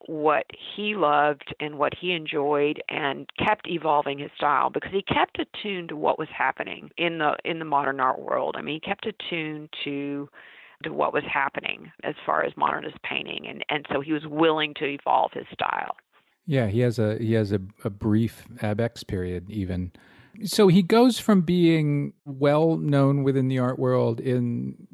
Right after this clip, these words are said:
Speaker 2: the mid nineteen fifties to decades of neglect.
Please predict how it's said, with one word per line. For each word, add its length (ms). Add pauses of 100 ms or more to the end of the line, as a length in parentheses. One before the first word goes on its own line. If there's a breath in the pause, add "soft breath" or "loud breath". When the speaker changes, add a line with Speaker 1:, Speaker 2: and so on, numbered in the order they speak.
(160)
Speaker 2:
the 80
mid 180
nineteen 540
fifties 880 (800 soft breath)
to 840 (100)
decades 520
of 200
neglect. 640